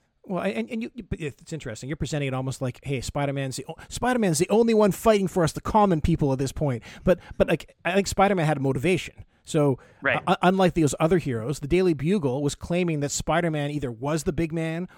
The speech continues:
Speaker 1: or the Big Man was a distraction, and that the o-, organized crime ski-, sp-, uh, sc-, the organized crime, uh, uh, was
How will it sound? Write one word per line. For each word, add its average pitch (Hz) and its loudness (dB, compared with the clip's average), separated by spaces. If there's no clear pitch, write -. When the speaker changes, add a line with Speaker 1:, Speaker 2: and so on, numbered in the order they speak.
Speaker 1:
or 135 -8
the 131 -6
Big 160 -6
Man 165 -6
was 139 -8
a 131 -10
distraction, 165 -8
and 156 -10
that 139 -10
the 165 -4
o-, 175 0
organized 160 -2
crime 180 -2
ski-, 147 -8
sp-, - -18
uh, 139 -12
sc-, - -16
the - -12
organized 185 -2
crime, 156 -4
uh, 131 -6
uh, 123 -8
was 139 -6